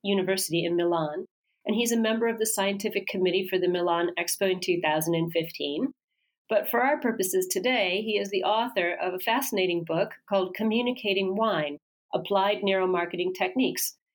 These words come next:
which takes an in-depth look at how to be effective in the area of wine communication. So welcome to the show, Vincenzo. Thank you so much for giving us your time today.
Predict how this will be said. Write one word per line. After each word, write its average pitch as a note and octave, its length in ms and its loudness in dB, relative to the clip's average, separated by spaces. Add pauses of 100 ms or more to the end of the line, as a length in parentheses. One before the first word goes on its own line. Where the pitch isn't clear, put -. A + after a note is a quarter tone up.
(420)
which G#3+ 220 -2
takes B3+ 220 0
an G3 380 0
in-depth B3+ 560 0
look F3+ 280 -2
at F#3+ 120 0
how F#3+ 120 0
to F#3 80 0
be F#3 460 0
effective F#3 680 0
in G3 120 2
the F#3 180 0
area F3+ 320 0
of F#3+ 220 0
wine B3+ 260 2
communication. D#3+ 680 -2
So F3+ 280 0
welcome B3+ 360 2
to B3+ 100 2
the A3+ 80 0
show, G3+ 300 0
Vincenzo. G3+ 600 0
Thank G#3+ 280 -2
you A3+ 80 -2
so G#3 160 0
much F#3 260 -4
for F#3+ 120 -2
giving F3 260 2
us E3+ 160 -2
your E3+ 160 2
time E3 320 0
today. D#3+ 440 -2